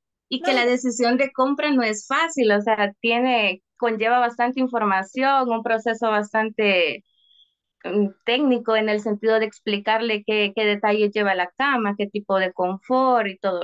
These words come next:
Speaker 1: los beneficios que él va a obtener.
Speaker 2: Y el material,
Speaker 1: Entonces,
Speaker 2: de qué está hecho y todo eso.
Speaker 1: exactamente,
Speaker 2: Sí, y,
Speaker 1: correcto.
Speaker 2: y justo como dice Víctor en el chat, ajá, fíjese que yo dudé en decir eso, pero realmente sí, es como de primera necesidad,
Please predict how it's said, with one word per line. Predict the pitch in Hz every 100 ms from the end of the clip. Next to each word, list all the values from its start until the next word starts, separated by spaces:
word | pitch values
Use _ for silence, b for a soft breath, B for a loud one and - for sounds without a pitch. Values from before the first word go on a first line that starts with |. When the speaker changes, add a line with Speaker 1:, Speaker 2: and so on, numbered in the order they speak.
| -
Speaker 1:
los | 208 202 190 185
beneficios | 208 208 233 233
que | 220
él | 202
va | 180
a |
obtener. | 175 196 233 247
Speaker 2:
Y | 311 320
el | 302
material, | 294 - 240 240 247 247 -
Speaker 1:
Entonces, | 208
Speaker 2:
de | 226
qué | 311
está | 294 277 233 285
hecho | 330 -
y | 220
todo | 220 - 233 320
eso. | 220 220
Speaker 1:
exactamente, | 220 214 190 196 _ -
Speaker 2:
Sí, | 220 220
y, | 339 - 185
Speaker 1:
correcto. | 202
Speaker 2:
y | - 320
justo | - 339 359 427
como | 339 302
dice | 277 285 330 285
Víctor | 320 - 349
en | 302 240
el | 202 -
chat, | 359 349 - -
ajá, | 277 294 415 453 453
fíjese | 370 339 349
que | - 302
yo | 302 269
dudé | 285 294 311 294
en | 294 269
decir | 247 320 285
eso, | 294 302 269
pero | 269 247
realmente | 240 247 254 285 285 330
sí, | - 320 415 b b b b
es | - 277 -
como | 320 330
de | 320
primera | 269 277 247 233
necesidad, | 247 294 311 294 285 220 262